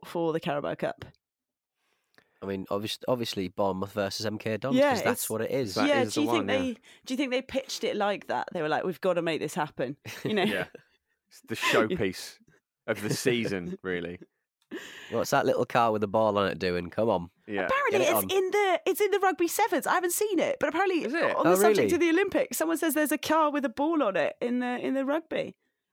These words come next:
Speaker 2: Are we gonna be
Speaker 1: Yeah.
Speaker 2: seeing this more in every sort of two-bit competition? Not the rugby, I mean the Carabao Cup.
Speaker 1: <laughs>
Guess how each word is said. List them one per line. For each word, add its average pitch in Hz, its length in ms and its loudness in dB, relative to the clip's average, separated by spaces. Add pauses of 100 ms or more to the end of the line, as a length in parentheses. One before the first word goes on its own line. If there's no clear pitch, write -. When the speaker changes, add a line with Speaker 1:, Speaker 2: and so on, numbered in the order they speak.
Speaker 2:
Are 143 60 0
we 160 80 2
gonna 165 120 0
be 170 60 -2
Speaker 1:
Yeah. 170 80 -2
Speaker 2:
seeing 170 140 4
this 170 120 -2
more 170 240 4
in 165 80 2
every 165 220 2
sort - 200 2
of 139 200 -4 (240)
two-bit 143 400 0
competition? 151 640 -4
Not 131 180 2
the 143 80 2
rugby, 110 440 2
I 104 80 2
mean 107 220 -2
the 104 60 -4
Carabao 110 340 2
Cup. - 320 -4
Speaker 1:
<laughs> - 20 -16